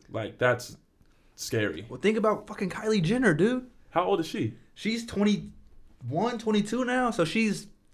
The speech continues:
Speaker 2: older. But I'm saying before then, dude, she was, like, the hottest thing. And
Speaker 1: Yeah.
Speaker 2: she was underage and people fucking wanted her.
Speaker 1: Yeah.
Speaker 2: And people,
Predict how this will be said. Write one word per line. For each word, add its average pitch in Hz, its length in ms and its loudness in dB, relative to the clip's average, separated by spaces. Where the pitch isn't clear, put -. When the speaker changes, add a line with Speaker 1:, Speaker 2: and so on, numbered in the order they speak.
Speaker 2:
older. 117 480 4
But 139 240 4
I'm 180 100 4
saying 175 220 2
before 185 360 6
then, 139 280 2
dude, 147 400 4
she 220 200 -2
was, 208 220 4
like, 143 360 4
the 120 160 0
hottest 165 380 4
thing. 175 460 0
And 143 140 -2
Speaker 1:
Yeah. 104 160 2
Speaker 2:
she 104 60 4
was 226 140 2
underage 196 600 6
and 170 100 4
people 220 240 2
fucking 190 360 2
wanted 294 340 4
her. 98 220 -4
Speaker 1:
Yeah. 101 460 4
Speaker 2:
And 170 100 2
people, 247 480 4